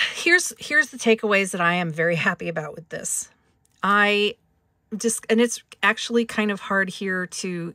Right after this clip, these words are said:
I used, I did my tradi-, typical facing method of getting a squared off collar and it bunches in the corners.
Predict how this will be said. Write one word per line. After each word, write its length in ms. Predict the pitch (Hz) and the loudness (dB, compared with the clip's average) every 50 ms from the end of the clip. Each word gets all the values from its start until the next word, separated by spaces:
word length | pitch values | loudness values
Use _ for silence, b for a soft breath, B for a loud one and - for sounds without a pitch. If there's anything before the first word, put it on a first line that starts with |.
| _ - | _ -2
I 60 | 175 | -2
used, 300 | 185 196 196 180 - - | 0 0 -2 -4 -4 -2
I 160 | - 185 180 180 | 2 2 2 2
did 160 | 175 202 185 | 2 0 0
my 240 | 190 180 170 170 - _ _ _ _ | 2 0 0 0 -4 _ _ _ _
tradi-, 360 | - - - 202 208 190 - _ _ _ _ - | -8 -6 -2 -2 -2 -2 -4 _ _ _ _ -4
typical 340 | - 233 226 226 220 202 170 | -2 0 0 0 -2 -8 -10
facing 440 | - - 185 180 - - 202 196 202 | -8 -6 -6 -4 -4 -4 -4 -2 -2
method 360 | 196 196 - 214 202 202 202 | -2 -2 -2 -2 -2 -2 -2
of 280 | - 165 170 165 160 - B B B B B B B B B - - | -2 -2 -2 -2 -2 -8 B B B B B B B B B -12 -6
getting 300 | 175 180 196 185 196 185 | 0 0 2 2 2 0
a 40 | 180 | 0
squared 340 | 175 - - 190 180 180 180 | -2 -2 0 2 2 4 4
off 160 | 165 170 - | 4 2 2
collar 340 | - - 190 180 175 180 180 | 0 2 4 4 4 4 2
and 160 | - 175 170 | 2 0 -2
it 180 | 156 - 156 160 | -2 -4 -4 -2
bunches 420 | - 170 170 180 - 202 185 - | -2 -2 -2 -2 -2 -4 -4 -4
in 80 | 185 165 | -4 -6
the 80 | 160 | -6
corners. 380 | - - 196 190 190 196 196 | -4 -2 -2 0 0 0 -2